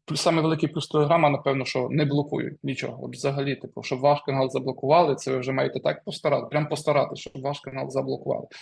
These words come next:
В Інстаграмі це можна там вкладати, якщо ми говоримо даже про ті самі пабліки в Інстаграмі,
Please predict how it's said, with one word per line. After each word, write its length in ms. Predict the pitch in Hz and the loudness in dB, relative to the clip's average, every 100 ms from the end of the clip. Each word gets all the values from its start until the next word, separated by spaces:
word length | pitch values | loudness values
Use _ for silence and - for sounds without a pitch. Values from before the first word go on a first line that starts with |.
| - 147 | -8 -4
В 20 | |
Інстаграмі 560 | 147 170 160 214 185 | 0 2 4 4 4
це 240 | 147 - 143 | -2 -2 2
можна 300 | 139 135 127 | 4 2 -2
там 260 | 127 127 - - - | -2 -4 -8 -10 -18
вкладати, 380 | - 139 131 139 | -4 0 2 0
якщо 200 | - 143 | 0 -2
ми 80 | |
говоримо 260 | 131 143 135 | 0 0 0
даже 160 | 135 135 | -2 -6
про 120 | 143 | -10
ті 100 | - | -8
самі 200 | 139 139 | -6 -6
пабліки 460 | - 131 135 - | -2 -2 -4 -10
в 20 | 135 | -12
Інстаграмі, 500 | - 156 208 175 | -8 -4 -2 -2